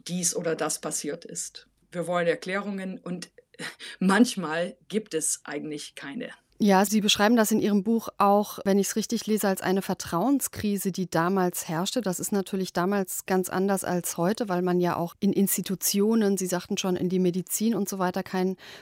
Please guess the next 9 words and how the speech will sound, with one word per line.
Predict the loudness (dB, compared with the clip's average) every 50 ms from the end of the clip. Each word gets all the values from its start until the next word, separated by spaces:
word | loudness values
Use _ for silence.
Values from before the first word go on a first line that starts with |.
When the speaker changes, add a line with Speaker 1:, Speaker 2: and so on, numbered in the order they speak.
| -18
Speaker 2:
Vertrauen | _ -2 -2 -2 -2 -2 -2 0 2 2 4 4 4 4
mehr | 4 6 6 6 6 4 2 0 -4 -14 -20 -16 -4
haben | 2 2 4 6 4 2 2 0
konnte. | 0 0 4 4 4 4 4 4 4 2 2 0 -6
Worin | -10 -8 -2 -2 0 2 2 2
besteht | 2 2 0 0 0 0 0
die | 0 0
heutige | 2 0 0 0 -2 0 0 0 -2 -2 -6 _
Vertrauenskrise? | -6 -6 -6 -6 -6 -8 -4 -2 -2 -2 -4 -6 -10 -8 -8 -8 -6 -6 -8 -10